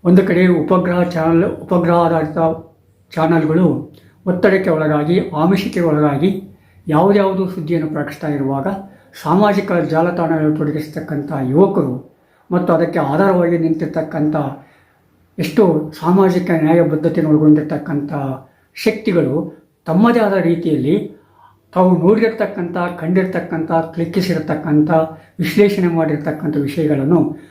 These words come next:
ಈ ಸಾಮಾಜಿಕ ಜಾಲತಾಣಗಳಲ್ಲಿ ಹರಿಯಬಿಟ್ಟು ಸಮಾಜವನ್ನು ಒಂದು ರೀತಿಯಲ್ಲಿ ನಿರ್ಧರಿಸಲಿಕ್ಕೆ, ನಿರ್ವಹಿಸಲಿಕ್ಕೆ,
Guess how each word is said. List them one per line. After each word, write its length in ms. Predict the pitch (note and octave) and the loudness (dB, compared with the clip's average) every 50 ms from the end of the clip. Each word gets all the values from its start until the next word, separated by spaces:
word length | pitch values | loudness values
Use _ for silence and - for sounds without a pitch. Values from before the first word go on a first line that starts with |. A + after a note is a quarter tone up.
| _ _ - | _ _ -2
ಈ 180 | E3+ E3+ E3 D3+ | 2 2 2 2
ಸಾಮಾಜಿಕ 580 | - - D3 D3 E3+ G#3 G#3+ F#3+ F#3+ F3+ - | 0 -2 0 2 4 4 4 4 2 0 0
ಜಾಲತಾಣಗಳಲ್ಲಿ 840 | E3+ D3 C#3 D3+ D#3 D#3+ E3 D#3+ - D#3 D3+ D3+ D3+ D3+ D3+ C#3+ C3 B2+ | -2 -2 0 0 0 0 0 0 -2 0 2 2 2 2 0 -2 -4 -6
ಹರಿಯಬಿಟ್ಟು 800 | - E3 F3+ G3+ G3+ E3+ D#3 D3+ D3+ D3 F3 D3 C3 - - - - _ _ _ - - | -6 -2 2 2 2 2 0 -2 -2 0 0 0 -2 -4 -8 -16 -20 _ _ _ -14 -8
ಸಮಾಜವನ್ನು 960 | E3+ D#3 E3+ F3+ F3+ E3+ E3+ D#3+ D3+ D3 D3+ E3 E3+ D3 C3+ C3+ - - - - - _ _ _ _ _ _ _ _ _ _ - | -2 2 4 4 4 4 4 4 4 4 4 4 4 4 2 0 -4 -8 -14 -20 -20 _ _ _ _ _ _ _ _ _ _ 0
ಒಂದು 280 | F3+ F#3 F#3 F#3 E3+ D3+ | 2 4 6 6 4 4
ರೀತಿಯಲ್ಲಿ 960 | D3+ F#3 A#3+ A#3+ - - G#3 G3+ F3+ F3 F3 E3+ E3 D3+ D3 C3 C3+ - - - _ _ _ _ _ _ - | 4 4 4 4 4 2 0 2 2 2 2 2 2 2 2 -2 -2 -6 -10 -18 _ _ _ _ _ _ -4
ನಿರ್ಧರಿಸಲಿಕ್ಕೆ, 1120 | F3 F#3 F#3+ F#3 F#3 F#3+ A3+ G#3+ - - F3+ E3+ D#3+ - E3+ E3 D#3 D3 D3 C#3+ - - - | 2 2 4 4 4 2 2 0 0 -4 -4 -4 -4 -2 -2 0 2 2 0 -2 -8 -10 -6
ನಿರ್ವಹಿಸಲಿಕ್ಕೆ, 1040 | D#3 D3+ D3+ F3+ G3+ G#3 G#3+ - - - D#3+ D3+ D#3 E3+ D#3 C#3 D3 C#3 - - | -2 0 2 4 4 4 2 2 -2 -2 -4 -4 -2 0 0 0 -2 -2 -8 -14